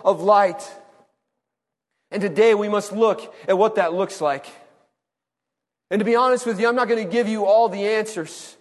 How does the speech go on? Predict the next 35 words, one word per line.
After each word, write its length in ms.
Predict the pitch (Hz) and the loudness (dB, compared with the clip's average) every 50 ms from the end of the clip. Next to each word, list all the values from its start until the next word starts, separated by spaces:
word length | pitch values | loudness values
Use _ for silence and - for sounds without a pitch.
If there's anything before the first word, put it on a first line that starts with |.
| _ _ _ _ - | _ _ _ _ -8
'cause 120 | 220 208 202 | -2 0 2
I 120 | 254 254 | 2 2
don't 140 | 254 220 190 | 2 0 -2
have 260 | 202 226 226 208 165 | -4 -4 -4 -4 -6
them. 160 | 156 151 143 - - _ _ _ _ _ _ _ _ _ _ _ _ _ _ _ _ _ _ _ _ _ _ _ _ _ _ _ _ _ _ _ _ - | -8 -14 -14 -18 -20 _ _ _ _ _ _ _ _ _ _ _ _ _ _ _ _ _ _ _ _ _ _ _ _ _ _ _ _ _ _ _ _ -4
I'm 100 | 208 254 | 0 2
gonna 140 | 269 254 226 | 2 2 0
talk 340 | 247 - 233 247 254 247 247 | 0 0 2 2 2 2 2
about 200 | 214 220 202 208 | 2 4 4 4
what 160 | 240 233 - | 2 0 0
the 80 | 202 | -2
Bible 400 | 170 151 208 220 226 247 220 220 | -4 0 0 2 2 2 2 0
says 480 | - - - - 233 226 220 202 151 156 | -4 -4 -2 2 4 4 4 4 2 -4
and, 180 | 185 180 185 180 - - - | -6 -6 -6 -10 -10 -8 -4
and 80 | 208 | 0
what 120 | 214 240 - | 0 0 0
the 60 | 220 | 0
Bible 360 | 165 185 226 233 254 233 220 | 0 2 4 4 4 2 0
tells 340 | - - 226 240 226 185 165 | -4 -2 -2 -2 -2 0 2
us 280 | 226 240 226 202 - - | 4 4 4 4 0 -6
as, 160 | 202 170 - - - - | -12 -12 -12 -16 -14 -8
as 240 | - 214 202 - - - - - _ - | -6 -6 -6 -6 -10 -20 -20 -20 _ -2
people 380 | - 262 277 277 254 226 214 | 0 0 0 2 2 0 0
of 140 | 202 165 160 | 0 0 0
this 280 | 226 269 262 - - 226 | 0 0 -2 -2 -4 -2
nation 580 | 220 208 202 202 - - 180 165 147 139 139 - - - - _ - | 0 0 0 -2 -4 -6 -6 -4 -4 -6 -10 -14 -20 -20 -18 _ -10
to 80 | 208 | -8
be 180 | 160 170 208 196 | -6 -4 -2 0
like. 280 | 175 156 147 147 151 - - - - - _ _ _ _ _ _ _ _ _ _ _ _ _ _ _ _ _ _ _ _ _ _ _ _ _ _ _ _ _ _ _ _ _ _ _ _ _ _ _ _ _ _ _ _ _ _ _ _ _ _ _ _ | 0 0 0 -2 -6 -12 -20 -20 -20 -20 _ _ _ _ _ _ _ _ _ _ _ _ _ _ _ _ _ _ _ _ _ _ _ _ _ _ _ _ _ _ _ _ _ _ _ _ _ _ _ _ _ _ _ _ _ _ _ _ _ _ _ _
And 80 | - 135 | -16 -10
sometimes 440 | - 190 196 190 208 175 160 147 131 | -8 -8 -6 -6 -6 -6 -6 -6 -6
that 140 | 165 160 156 | -6 -6 -4
may 140 | 160 175 | -4 -4
be 120 | 170 170 170 | -4 -6 -10
confrontational. 760 | - 180 175 170 175 165 156 185 190 185 - - 135 120 | -8 -8 -8 -8 -10 -12 -8 -8 -8 -8 -10 -14 -16 -18